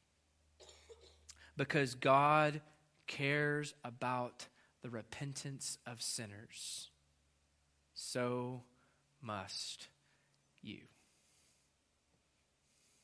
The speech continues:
Because God cares about one,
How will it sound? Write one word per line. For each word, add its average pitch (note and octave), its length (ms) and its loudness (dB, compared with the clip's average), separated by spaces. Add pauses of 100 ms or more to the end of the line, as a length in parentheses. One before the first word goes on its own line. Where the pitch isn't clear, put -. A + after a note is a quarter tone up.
(1700)
Because D3+ 320 6
God D3+ 500 12
cares D3+ 540 8
about C#3+ 320 6
one, C#3 600 6